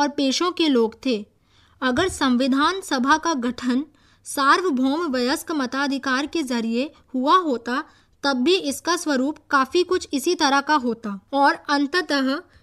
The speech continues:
जिस तरह संविधान सभा ने काम किया,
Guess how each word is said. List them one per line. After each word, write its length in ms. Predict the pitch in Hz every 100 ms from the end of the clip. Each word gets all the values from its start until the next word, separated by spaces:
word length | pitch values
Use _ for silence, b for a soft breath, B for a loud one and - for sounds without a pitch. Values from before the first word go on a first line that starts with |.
| b
जिस 300 | 226 349 370
तरह 360 | 320 269 247 320 -
संविधान 680 | - 285 262 285 269 294 370
सभा 360 | 320 254 269
ने 260 | 302 285 320 -
काम 280 | - 254 349
किया, 380 | 359 285 233